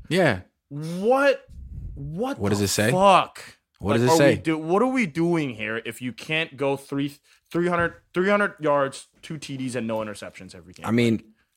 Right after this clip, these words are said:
Speaker 1: I, I expect him to do better, but it, what it means is that he's a scheme coach and that you can give him all the talent in the world, but he's g-, still gonna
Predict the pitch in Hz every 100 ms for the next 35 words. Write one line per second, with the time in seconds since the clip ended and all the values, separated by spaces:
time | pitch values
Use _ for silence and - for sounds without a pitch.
0 | _ - - 139 311 285 - 147 - 127
1 | 113 120 107 113 104 107 123 117 127 135
2 | 156 151 139 233 202 175 170 156 156 269
3 | 285 175 104 87 - 123 135 135 185 135
4 | 147 131 135 143 151 147 117 107 127 143
5 | 139 104 110 104 131 127 131 120 151 131
6 | 120